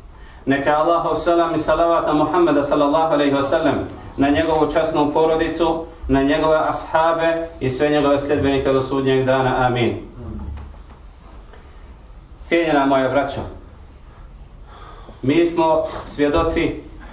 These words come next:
mnogih govora i riječi koji su u suštini puki, koji se razlikuju od onoga što ljudi rade,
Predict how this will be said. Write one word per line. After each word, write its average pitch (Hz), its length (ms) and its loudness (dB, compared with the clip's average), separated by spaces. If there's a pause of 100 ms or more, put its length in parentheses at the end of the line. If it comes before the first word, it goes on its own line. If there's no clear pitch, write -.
(560)
mnogih 147 720 0 (1400)
govora 156 720 2
i 147 80 0
riječi 151 680 0 (600)
koji 156 340 2
su 139 220 0
u 143 240 -2
suštini 143 600 0
puki, 131 400 0 (2250)
koji 170 180 2
se 165 180 2
razlikuju 175 560 2
od 160 140 0
onoga 170 720 2 (1120)
što - 320 0
ljudi 160 520 2
rade, 135 600 2